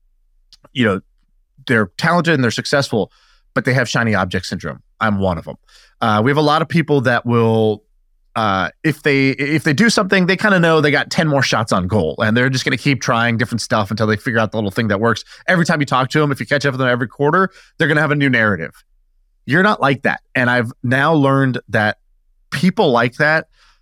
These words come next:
they just win. And the pe-, the people, uh, the people who are steady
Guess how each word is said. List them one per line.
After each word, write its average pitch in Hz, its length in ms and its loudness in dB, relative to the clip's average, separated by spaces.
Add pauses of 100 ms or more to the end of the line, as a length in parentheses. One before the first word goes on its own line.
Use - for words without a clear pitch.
(340)
they 151 220 0
just 185 280 0
win. 107 320 -2 (200)
And 120 280 0
the 120 40 0
pe-, 165 200 -2
the 139 140 0
people, 180 400 0
uh, 123 180 2
the 120 120 -2
people 190 260 0
who 180 140 4
are 135 320 2
steady 135 520 -4